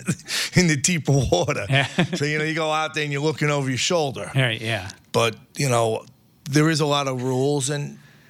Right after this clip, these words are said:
Speaker 1: I, I think that this year there was definitely some depletion of the stock.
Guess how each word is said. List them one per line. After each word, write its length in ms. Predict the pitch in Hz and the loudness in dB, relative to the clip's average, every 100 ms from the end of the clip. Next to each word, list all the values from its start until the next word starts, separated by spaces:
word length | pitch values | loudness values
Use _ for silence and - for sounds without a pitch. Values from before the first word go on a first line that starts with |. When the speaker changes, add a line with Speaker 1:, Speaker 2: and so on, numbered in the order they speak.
| - - | -20 -8
Speaker 1:
I, 280 | 143 139 139 | -6 -4 -2
I 40 | 139 | -2
think 260 | 160 156 | -2 -2
that 320 | - 131 - - | 0 -2 -2 -4
this 320 | 147 135 - | 0 2 2
year 240 | 143 120 | 0 0
there 100 | 110 | 0
was 220 | 107 107 | 0 -2
definitely 680 | - 113 101 104 101 101 104 - - | 0 -2 -2 -4 -4 -4 -6 -12 -2
some 480 | - - - 113 113 | 0 2 0 -2 -2
depletion 680 | 101 101 113 107 101 110 | -6 -6 -2 0 0 -2
of 120 | 95 92 | -4 -2
the 80 | 95 | 0
stock. 500 | - - - - | 0 0 -4 -6